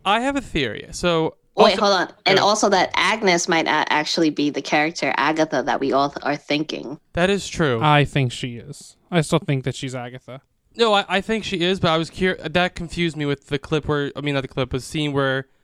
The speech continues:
Speaker 1: she kind of is under the spell.
Speaker 3: Yeah, but I, I, I, I think that's the show for Vision. I think she's putting on a show.
Speaker 1: But he did the mind thing.
Speaker 3: But, but to be, to look, look, think about this. Everyone's in their comics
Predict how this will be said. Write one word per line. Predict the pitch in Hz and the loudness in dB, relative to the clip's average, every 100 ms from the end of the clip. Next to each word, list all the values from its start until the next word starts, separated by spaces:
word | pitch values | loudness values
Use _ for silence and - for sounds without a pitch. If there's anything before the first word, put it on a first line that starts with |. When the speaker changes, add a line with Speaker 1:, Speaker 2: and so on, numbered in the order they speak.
| _ | _
Speaker 1:
she | - 160 | -6 -4
kind | - 151 147 | -2 -2 -2
of | 135 - | -4 -4
is | 151 | -2
under | 143 131 | -2 -4
the | 123 | -6
spell. | - 135 120 110 - _ _ _ _ _ _ _ _ _ _ _ | -6 -4 -4 -6 -14 _ _ _ _ _ _ _ _ _ _ _
Speaker 3:
Yeah, | 208 180 180 | -2 2 4
but | 147 156 | 4 0
I, | 160 156 139 | 2 0 0
I, | 165 156 - | 0 -2 -2
I, | 170 160 165 | -4 -4 -4
I | 139 | -4
think | 160 147 | -4 -2
that's | 147 - | -4 -4
the | 147 | -8
show | - 208 127 | -4 -4 -4
for | - - 139 | -6 -12 -4
Vision. | 139 196 135 143 - _ _ _ _ - | 2 2 0 -14 -20 _ _ _ _ -12
I | 160 | -4
think | 214 | -2
she's | - | -2
putting | - 190 | 0 2
on | 180 | 2
a | 180 | 0
show. | 262 151 131 _ - - | 2 0 -2 _ -8 -2
Speaker 1:
But | 190 | 0
he | 202 | 0
did | 208 | -2
the | 190 175 | -2 -2
mind | 151 175 220 233 | -2 -2 -2 -4
thing. | 139 113 104 - - | -6 -8 -10 -10 0
Speaker 3:
But, | 151 - 156 | 0 0 0
but | 160 165 - - - - | 2 2 -2 -18 -20 -16
to | - 147 | -6 -4
be, | 143 139 | -2 -6
to | - - 139 | -8 -6 -6
look, | 135 143 | -6 -6
look, | 156 151 165 | -4 -4 -4
think | - 175 | -4 -2
about | 165 156 | -2 -4
this. | - 131 - - | -4 -8 -10 -12
Everyone's | - 156 185 185 170 | -6 0 0 0 0
in | 160 | -2
their | 151 147 | -2 -4
comics | - 139 139 147 - - - | -4 -4 -4 -6 -10 -16 -20